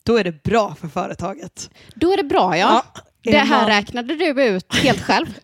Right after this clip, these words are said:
Speaker 1: <laughs> Det här, eh,
Speaker 2: Fantastiskt.
Speaker 1: behövde inte jag läsa i boken för att
Speaker 2: Nej.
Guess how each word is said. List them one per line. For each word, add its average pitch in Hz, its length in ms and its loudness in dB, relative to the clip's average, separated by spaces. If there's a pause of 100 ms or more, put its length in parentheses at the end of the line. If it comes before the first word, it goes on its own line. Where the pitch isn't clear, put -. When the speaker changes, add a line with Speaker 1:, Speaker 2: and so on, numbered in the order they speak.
(280)
Speaker 1:
<laughs> - 400 -12
Det 226 100 0
här, 180 340 0
eh, 165 160 -4
Speaker 2:
Fantastiskt. 170 220 -4
Speaker 1:
behövde 196 240 2
inte 247 120 -2
jag 202 60 0
läsa 185 220 -4
i - 20 -8
boken 175 360 -8
för 170 100 -6
att 180 180 -6
Speaker 2:
Nej. 196 160 -6